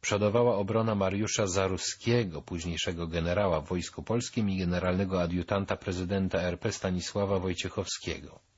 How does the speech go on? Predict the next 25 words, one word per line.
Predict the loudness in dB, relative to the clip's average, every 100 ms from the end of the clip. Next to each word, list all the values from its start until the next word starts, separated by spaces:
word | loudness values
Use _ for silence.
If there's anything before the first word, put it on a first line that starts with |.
| _ _ _ _ -20 _ _ -20 -20 -20 -20 -20 -20 -20
W | -2
przemówieniu | 2 4 6 6 6 6 4 2
dał | 2 4
Zaruski | 4 4 2 0 0
obraz | 2 2 2 0 -2
swojego | 0 0 2 2
godnego | 2 2 2 2 2
życia, | 0 0 0 -2 _ _ -20 -20 -20 -6
robiąc | 2 2 2 0 -2 -8 -18 -20 _ -4
tak | -4 0
treścią, | 0 2 0 -2
jak | -2 -4
i |
formą | -2 0 2 2 2
wielkie | 0 0 0
wrażenie | 0 2 2 2 2
na | 0
słuchaczach. | -2 -4 -4 -4 -8 -14 -20 _ _ -20 -20 -20 -20 -20 -4
Może | 2 4 4
nawet | 4 2 0 -2
talentom | 0 2 0 0 -2
swoim | 0 0 2
zawdzięczał | 0 0 0 -2 0 -2
uratowanie | 0 -2 -2 -2 -2 -4
życia. | -6 -8 -10